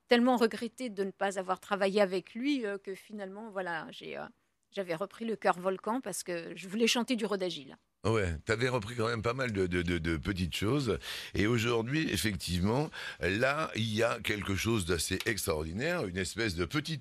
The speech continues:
Speaker 2: ovni. Aujourd'hui, en deux mille vingt-cinq, tu reviens avec, euh, Mon Élix. Est-ce qu'on peut, euh, je sais pas, déterminer la ligne éditoriale, euh,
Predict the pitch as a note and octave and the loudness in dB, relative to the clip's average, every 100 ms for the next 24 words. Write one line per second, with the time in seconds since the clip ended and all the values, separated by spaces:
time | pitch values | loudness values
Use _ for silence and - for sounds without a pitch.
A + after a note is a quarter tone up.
0 | G#2 F2+ E2 F2 G2 E3 - - - G#2+ | 0 0 2 2 2 0 -4 -14 -2 0
1 | G2 G2+ A#2 A2 E2 G2 C3+ C3+ A2+ F#2 | 2 0 0 -2 -2 0 0 0 -2 -2
2 | E2+ D#2 - F2+ C3+ G#2+ E2 D2 F2 A2+ | -2 -4 -2 0 -2 -2 -4 -4 -2 0
3 | F#2+ E2+ E2 F#2+ C3+ D3 - E2 D#2 G#2 | 2 0 0 0 0 -2 0 0 0 0
4 | F#2 E2 D2+ C#2 F#2 C#3 E3 G#2+ F2+ F#2 | -2 -2 -2 0 0 0 2 0 2 0
5 | D#3 - - D2+ - - - - G#2+ B2 | -2 -2 -2 -2 -4 -12 -14 -4 -2 -2
6 | - C3 A#2 D#3+ F3 D#3+ A#2+ G#2+ G2+ G2 | -2 -4 -4 -2 0 0 2 2 0 -2
7 | F2 - - G2 B2+ B2 F#2 G#2 G2 F#2+ | -4 -8 -6 -2 0 0 0 0 0 0
8 | G#2+ A2+ F2 G2+ A#2+ A#2 F#2+ F#2+ G2 E2+ | 0 2 2 0 0 -2 -2 -2 -2 -2
9 | G2 A2+ - D3+ G#2 F#2+ | -2 -4 -4 -4 -2 -2